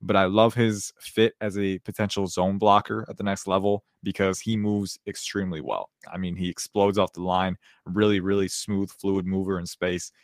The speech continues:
covers a lot of ground. Uh, I expect him to really tear up, you know, have a really good ten-yard split, which is what you look for in centers. Um, I think it was below, like, one seven four. I expect him to be well below that. Uh, I think he moves really well, really good athlete. He was a former H-back, so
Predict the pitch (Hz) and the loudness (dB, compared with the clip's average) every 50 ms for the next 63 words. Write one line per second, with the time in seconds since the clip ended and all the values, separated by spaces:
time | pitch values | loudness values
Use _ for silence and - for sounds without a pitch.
0 | _ _ - 98 98 101 92 98 95 92 92 90 - _ 90 90 90 90 90 90 | _ _ -2 0 0 0 0 2 2 2 0 0 -4 _ -2 0 0 0 -2 -4
1 | - - _ - _ _ - - 80 71 90 101 104 - - - 107 101 - 113 | -6 -12 _ -20 _ _ -6 -4 0 0 2 0 0 -2 0 0 0 0 0 -4
2 | 104 92 87 90 101 101 95 92 - - 101 98 98 98 98 95 - _ _ _ | -4 -4 -2 -2 0 -2 -2 -2 -2 0 2 4 4 4 2 0 -2 _ _ _
3 | _ _ 85 87 90 92 95 87 85 82 98 113 123 123 110 117 107 - - - | _ _ -6 -6 -4 -4 -6 -6 -6 -2 2 2 4 4 4 2 0 0 -2 -2
4 | 104 107 107 101 101 98 - - - - 101 104 104 - - 104 90 95 92 95 | 0 2 2 2 0 0 -4 -8 -4 0 0 0 0 -2 -6 -10 -12 -10 -6 -4
5 | 95 90 85 90 92 95 92 - - 104 98 95 92 - - 101 98 98 98 98 | -4 -4 -4 -4 -6 -6 -6 -6 -6 -4 -4 -4 -6 -4 -2 -2 0 0 -2 -2
6 | - - _ _ _ _ _ _ - - 82 80 82 80 - - 95 98 101 98 | -4 -8 _ _ _ _ _ _ -10 -6 -6 -6 -6 -10 -10 -10 -6 -4 -2 -2
7 | 95 92 87 - - _ _ 101 95 95 95 95 95 85 90 87 - 90 92 95 | -2 -4 -6 -10 -16 _ _ -2 0 0 0 0 -2 -2 -6 -8 -6 -4 -4 -4
8 | 98 - - 101 92 95 92 85 - - 95 98 101 101 104 - _ _ _ _ | -4 -2 -2 -2 -2 -2 -8 -8 -6 -2 0 2 2 0 -2 -6 _ _ _ _
9 | - 92 110 107 - - - 110 101 - - 101 95 90 87 92 90 87 87 90 | 0 2 2 2 2 0 0 0 0 0 -2 -4 -4 -4 -4 -4 -2 0 0 0
10 | 90 85 92 90 90 90 90 87 90 90 92 - - - 87 78 78 82 - - | 2 0 -2 -4 -2 -4 -2 -2 0 -2 -2 -2 -6 -10 -10 -10 -10 -10 -12 -14
11 | - _ - - 92 90 85 92 92 90 90 95 92 87 92 90 87 87 87 90 | -20 _ -14 -10 -10 -8 -6 -4 -6 -6 -6 -10 -6 -4 -4 -2 -2 -4 -2 -2
12 | 85 87 87 82 90 92 85 92 90 85 85 85 85 87 85 - 90 90 87 95 | -2 0 -2 -2 -4 -6 -4 -4 -4 -4 -2 -2 -2 -2 -2 -4 -4 -4 -4 -6
13 | 92 - - 113 110 104 90 - 95 101 95 - - 76 71 67 65 - - - | -8 -2 0 0 2 2 0 0 0 -2 -2 -2 -2 -2 -2 -2 -4 -6 -8 -6
14 | 90 80 80 | -6 -6 -6